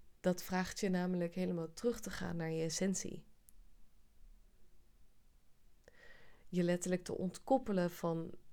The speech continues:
welk resultaat het dan ook is. Te ontkoppelen van de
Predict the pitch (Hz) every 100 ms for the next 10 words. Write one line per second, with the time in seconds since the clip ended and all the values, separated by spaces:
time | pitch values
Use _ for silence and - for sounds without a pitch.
0 | - - 170 170 180 180 170 170 165 165
1 | 175 170 165 165 226 214 - - - 175
2 | - - 185 185 175 175 170 170 175 165